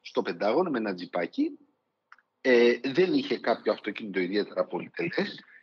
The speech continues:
και κάτι ακόμη που δεν είναι ιδιαίτερα γνωστό. Ο Ιωαννίδης ήταν ένας από τους πλέον παρασημοφορημένους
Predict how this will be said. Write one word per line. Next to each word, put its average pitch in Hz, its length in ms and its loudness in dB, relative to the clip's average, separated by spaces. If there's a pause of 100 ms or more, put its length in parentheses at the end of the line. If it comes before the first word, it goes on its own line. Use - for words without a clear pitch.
(100)
και - 140 -14
κάτι 208 260 -4
ακόμη 196 280 2
που 180 120 -6
δεν 175 160 0
είναι 185 140 -4
ιδιαίτερα 165 420 -2
γνωστό. 135 840 0 (440)
Ο 135 140 6
Ιωαννίδης 127 1000 0 (260)
ήταν 190 340 -4
ένας 190 320 -2
από 170 140 -6
τους - 260 -12
πλέον 208 420 2
παρασημοφορημένους 127 1600 -2